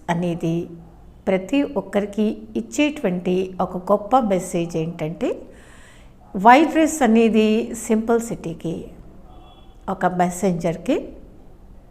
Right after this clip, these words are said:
గుర్తింపు. మనం ఎప్పుడైతే ఈ యొక్క వైట్ డ్రెస్ని మనం ధరిస్తామో, మనం చూసేటువంటి విధానం కానివ్వండి,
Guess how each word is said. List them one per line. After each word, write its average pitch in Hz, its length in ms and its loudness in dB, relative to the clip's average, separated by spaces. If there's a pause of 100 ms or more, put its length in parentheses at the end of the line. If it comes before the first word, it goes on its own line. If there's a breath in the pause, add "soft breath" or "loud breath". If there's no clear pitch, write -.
(120)
గుర్తింపు. - 640 -8 (1600 soft breath)
మనం 302 300 8
ఎప్పుడైతే 269 760 4
ఈ - 40 0
యొక్క 214 240 2
వైట్ 214 360 4
డ్రెస్ని 226 1300 2 (100)
మనం 190 280 2
ధరిస్తామో, 180 720 0 (1200 loud breath)
మనం 220 360 6
చూసేటువంటి 294 680 2
విధానం 214 520 2
కానివ్వండి, 175 800 -2